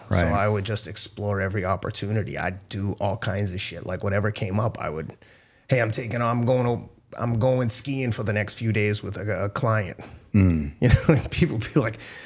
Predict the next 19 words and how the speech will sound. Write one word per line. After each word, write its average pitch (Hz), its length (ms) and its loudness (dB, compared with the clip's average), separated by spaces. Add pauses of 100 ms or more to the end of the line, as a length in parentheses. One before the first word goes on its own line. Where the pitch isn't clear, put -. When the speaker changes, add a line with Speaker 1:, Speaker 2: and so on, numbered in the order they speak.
(140)
Speaker 1:
"This 254 240 0
guy's 139 300 -2
always 175 320 4
doing 139 240 0
fun 151 340 -4
shit." 202 480 2
<laughs> - 0 -
Speaker 2:
Yeah. 87 380 6
So 90 240 2
you 110 160 10
were 107 100 8
likable. 113 500 10
People 113 300 6
believed 101 480 8
in 92 100 8
you. 87 160 4
You, 107 200 8
Speaker 1:
Yeah. 107 100 8
Speaker 2:
you, 131 140 8